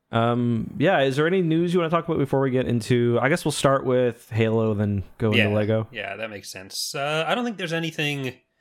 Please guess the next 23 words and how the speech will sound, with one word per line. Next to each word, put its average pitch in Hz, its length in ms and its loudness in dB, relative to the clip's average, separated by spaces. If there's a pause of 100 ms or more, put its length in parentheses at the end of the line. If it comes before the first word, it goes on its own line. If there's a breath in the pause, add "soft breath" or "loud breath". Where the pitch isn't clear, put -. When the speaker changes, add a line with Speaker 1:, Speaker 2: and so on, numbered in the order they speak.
(400 soft breath)
Speaker 2:
super 139 480 -8
major 127 420 -4
right 127 200 -4
now. 123 280 -10
Like, 98 280 -12
Lego 107 220 -8
Star 104 260 -8
Wars 104 200 -8
came 104 220 -14
out, 117 140 -8
but 104 100 -16
we're 101 100 -14
gonna 98 140 -14
be 98 60 -16
talking 101 340 -10
about 101 260 -16
that, 98 400 -10 (640)
uh, - 80 -8
Speaker 1:
Mm-hmm. 104 260 -2 (180)
Speaker 2:
in 117 120 -10
its 101 160 -12
entirety 101 420 -8
later. 98 420 -12